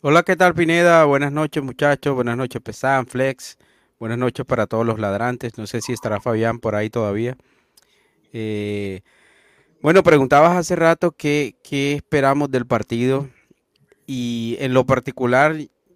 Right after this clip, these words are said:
<clears throat> ah, estoy de acuerdo un poco con lo que dice Pesán. El resultado es, es muy remoto que se pueda conseguir. Sin embargo, yo siempre, pues, siempre dejo ahí un hilo de esperanza. Pero creo que lo que a todos nos gustaría ver es un cambio.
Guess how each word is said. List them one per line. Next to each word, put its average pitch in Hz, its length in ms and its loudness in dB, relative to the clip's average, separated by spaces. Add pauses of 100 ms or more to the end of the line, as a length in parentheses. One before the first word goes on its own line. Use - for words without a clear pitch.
(560)
<clears throat> - 80 -10
ah, 131 440 0
estoy 147 200 -2
de 165 60 6
acuerdo 160 240 4
un 151 60 -4
poco 160 240 0
con 147 120 0
lo 127 60 -4
que 131 100 -4
dice 123 160 -6
Pesán. 117 380 -4
El 120 100 -6
resultado 131 1040 2
es, 110 760 -6
es 120 100 -8
muy 135 200 0
remoto 127 400 -2
que 127 80 -6
se 117 120 -8
pueda 110 220 -4
conseguir. 107 580 -6 (360)
Sin 117 200 -6
embargo, 113 320 0
yo 123 160 2
siempre, 120 680 -2
pues, 101 200 -14
siempre 127 440 -2
dejo 123 300 0
ahí 123 220 2
un 120 160 -4
hilo 120 240 0
de 120 80 2
esperanza. 113 640 -6 (720)
Pero 151 560 6 (100)
creo 170 420 2
que 180 200 0
lo 160 120 4
que - 140 -2
a 117 60 2
todos 143 260 0
nos 170 140 -2
gustaría 131 560 0
ver 131 220 0
es 123 140 -6
un 113 100 -6
cambio. 110 520 -4